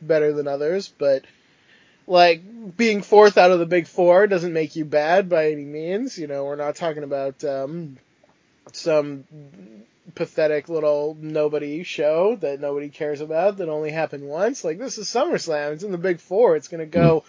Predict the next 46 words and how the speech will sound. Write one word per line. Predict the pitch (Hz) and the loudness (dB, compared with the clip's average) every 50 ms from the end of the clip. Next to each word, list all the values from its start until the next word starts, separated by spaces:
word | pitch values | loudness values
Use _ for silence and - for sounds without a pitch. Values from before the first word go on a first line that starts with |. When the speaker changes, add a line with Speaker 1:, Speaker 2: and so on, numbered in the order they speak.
| _ _ _ _ _ - | _ _ _ _ _ -4
Speaker 1:
all | 151 170 190 202 | 2 2 4 4
the | 190 | 4
way. | 175 175 185 202 220 202 | 4 4 6 6 6 6
It's | 180 - | 4 2
still | - - 226 254 226 | 0 2 4 4 4
going, | 180 160 165 156 156 147 147 143 139 | 4 0 -2 0 0 -2 -4 -4 -6
you | 143 151 | -8 -6
know, | 151 156 165 180 196 | -4 -2 -2 -2 -2
so | 202 - - 160 151 156 | -4 -4 -4 -2 0 0
it's, | 160 160 - - | -2 -4 -6 -10
it's | - 175 - | -18 -18 -10
got | - - 185 180 170 | -6 -4 -2 -2 -2
some | - 180 170 | -4 -6 -8
momentum | 170 165 160 165 170 175 165 - 143 131 | -6 -6 -6 -6 -6 -6 -8 -10 -12 -12
behind | 131 127 131 131 127 127 | -12 -12 -12 -12 -10 -8
it | 147 180 - _ | -8 -10 -10 _
for | - 156 | -16 -16
sure. | 143 - - 165 165 196 247 302 254 180 170 _ _ _ - - - - _ _ - | -16 -14 -10 -8 -8 -8 -8 -10 -12 -16 -16 _ _ _ -20 -20 -20 -20 _ _ -4
Speaker 2:
That's | - 90 87 - | 0 0 2 4
a | 110 | 4
good | 95 92 78 71 | 6 6 6 6
point. | 71 - 69 69 69 67 | 6 4 4 6 6 6
I, | 73 92 90 - - | 6 4 4 2 2
I | - 90 98 | 4 6 6
would | 107 107 101 107 | 6 6 6 6
say | 110 104 95 95 | 6 6 6 6
for | 95 - 98 87 | 6 4 0 2
those | 87 92 92 92 90 | 4 6 6 6 4
that | 82 78 76 65 - - - - _ - | 4 4 2 2 0 -2 -6 -16 _ -2
listen | - 85 90 95 95 95 - 107 98 92 90 - - | 4 6 8 8 6 6 6 6 6 6 6 4 4
and | - 76 78 | 2 4 4
like | 78 80 82 73 69 | 6 6 6 6 4
the | 73 82 | 4 2
critiques | - - - - 78 76 - - - 87 82 - - - | 0 2 2 2 2 2 4 6 6 6 6 4 2 4
and | 82 78 78 73 | 6 6 8 8
narratives | 78 78 78 76 78 76 - - 78 76 | 8 8 8 6 4 4 2 2 0 2
that | 71 67 | 2 2
we | 62 85 82 | 4 4 4
bring | 76 78 78 78 76 73 | 6 4 4 4 4 4
forth, | - 82 76 73 76 76 - - - - _ _ - | 4 6 6 8 6 6 2 -4 -16 -20 _ _ 0
pay | - 104 90 87 | 4 8 10 10
attention | 87 87 - 92 82 76 - 82 76 | 10 8 6 4 2 2 2 0 2
throughout | 76 78 78 78 73 - - | 4 6 6 6 6 4 2
the | 76 | 0
show, | 73 - 82 73 73 | 0 2 2 2 4
'cause | 73 78 69 67 - | 4 2 2 0 -2